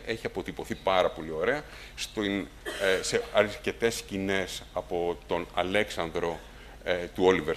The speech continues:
Stone, με την Ολυμπι-, ε, με την Αντζελίνα Τζολί ως Ολυμπιάδα. Και εδώ μπορείτε να δείτε κάποιες σκηνές μέσα στην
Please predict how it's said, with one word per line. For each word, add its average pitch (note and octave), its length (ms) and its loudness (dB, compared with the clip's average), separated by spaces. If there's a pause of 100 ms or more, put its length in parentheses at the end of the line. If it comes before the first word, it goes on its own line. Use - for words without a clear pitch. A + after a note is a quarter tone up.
(140)
Stone, C3 360 2 (120)
με G2+ 120 -4
την G2+ 440 -2
Ολυμπι-, F#2 480 -2
ε, F2+ 120 -2
με F#2 140 -2
την F#2 340 -4 (120)
Αντζελίνα F#2+ 420 0
Τζολί F#2 220 -2
ως F#2 160 -2
Ολυμπιάδα. F2 580 0 (420)
Και C#3 100 2
εδώ B2 200 4
μπορείτε A2+ 280 2
να G2 80 2
δείτε G2+ 200 -4
κάποιες G2+ 260 -4
σκηνές F#2+ 440 0
μέσα G2 280 -4
στην F2+ 360 -6